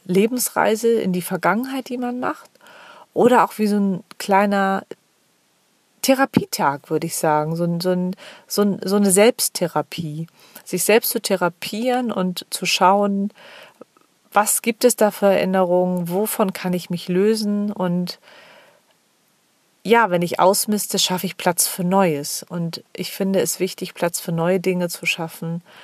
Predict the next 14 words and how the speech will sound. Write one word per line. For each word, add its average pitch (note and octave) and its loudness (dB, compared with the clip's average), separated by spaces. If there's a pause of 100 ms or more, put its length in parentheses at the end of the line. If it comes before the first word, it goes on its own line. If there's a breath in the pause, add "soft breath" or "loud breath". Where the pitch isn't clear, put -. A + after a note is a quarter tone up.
(280 loud breath)
offen G#3 0
zu - 0
sein E3+ 2
für F3 -8
neue E3+ 0
Dinge, F3+ -4 (680 loud breath)
ähm, F3 0 (400)
aber F3+ 4
auch D#3+ -2
weiter F#3+ 4
an F3 0
dem G3 0
zu - -2
arbeiten F3+ 0